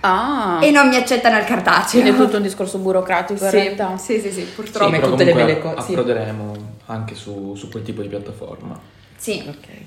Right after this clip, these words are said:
Speaker 1: Eh, Pornhub e YouPorn io non me ne intendo, quindi non so se effettivamente perché ci sono delle restrizioni o semplicemente perché non vi piacciono i, i canali.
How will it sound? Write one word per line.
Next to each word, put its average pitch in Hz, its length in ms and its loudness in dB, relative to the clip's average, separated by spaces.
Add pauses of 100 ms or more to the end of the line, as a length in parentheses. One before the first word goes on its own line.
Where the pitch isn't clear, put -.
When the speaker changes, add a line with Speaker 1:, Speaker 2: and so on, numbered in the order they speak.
(420)
Speaker 1:
Eh, 311 140 0
Pornhub 339 380 0
e 320 60 -2
YouPorn 339 500 -2
io 190 160 -6
non 170 100 -8
me 165 100 -8
ne 180 60 -6
intendo, 190 480 -4
quindi 180 240 -8
non 185 140 -8
so 190 200 -8
se 190 140 -10
effettivamente 185 580 -6
perché 185 240 -4
ci 180 120 -10
sono 180 220 -4
delle 180 220 0
restrizioni 185 1080 -4
o 180 80 2
semplicemente 196 560 -4
perché 190 200 -4
non 180 80 -4
vi 180 100 -6
piacciono 175 640 -6
i, 160 280 -10
i 170 60 -14
canali. 175 560 -6